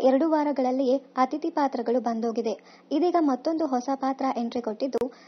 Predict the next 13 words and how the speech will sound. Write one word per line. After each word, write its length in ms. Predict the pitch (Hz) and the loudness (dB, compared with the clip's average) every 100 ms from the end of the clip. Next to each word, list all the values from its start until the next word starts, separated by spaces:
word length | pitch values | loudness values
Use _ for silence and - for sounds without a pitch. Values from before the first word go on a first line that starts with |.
| - | -2
ನಟ 220 | 262 285 302 311 220 | 0 2 0 -2 -2
ದೀಪಕ್ 340 | 269 262 330 | -2 -2 -4
ಸುಬ್ರಹ್ಮಣ್ಯ 480 | - 262 269 254 247 247 | -4 -2 0 0 -2 -4
ಕಾಣಿಸಿಕೊಂಡಿದ್ದಾರೆ. 920 | 226 220 226 277 247 220 220 233 220 - - - | -4 -6 -6 -4 -4 -4 -4 -4 -6 -10 -16 -4
ದೀಪಕ್ 360 | 294 320 403 403 | 0 2 0 0
ಸುಬ್ರಹ್ಮಣ್ಯ 500 | 294 247 277 277 262 277 | 0 2 2 2 2 2
ಎಂದ 140 | 240 262 | 0 -2
ಕೂಡಲೇ 460 | 262 247 294 254 - | -2 0 0 -2 -2
ನಿಮಗೆ 320 | 247 254 247 | -2 0 0
ಯಾರು 260 | 247 240 311 | 0 0 0
ಎಂಬುದು 380 | 302 240 233 240 | -2 -2 -2 -2
ಗೊತ್ತಾಗದೇ 500 | 226 226 262 277 285 | -4 -2 -2 0 -2
ಇರಬಹುದು. 580 | 226 226 220 208 202 | -2 -4 -6 -6 -6